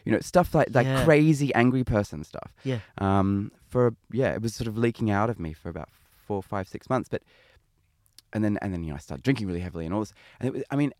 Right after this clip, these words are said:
Speaker 1: it's exactly what I wanted. I needed to explore these spaces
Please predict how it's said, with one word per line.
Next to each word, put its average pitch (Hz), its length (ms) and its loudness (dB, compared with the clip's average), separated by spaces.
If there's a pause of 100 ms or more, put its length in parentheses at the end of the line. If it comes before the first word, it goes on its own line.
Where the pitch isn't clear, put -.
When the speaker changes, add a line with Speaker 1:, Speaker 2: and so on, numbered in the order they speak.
(480)
Speaker 1:
it's 131 140 2
exactly 120 480 2
what 110 180 0
I 104 80 2
wanted. 92 400 -4 (580)
I 110 80 4
needed 123 560 8
to 107 160 -4 (200)
explore 110 480 0
these 98 200 0
spaces 101 540 0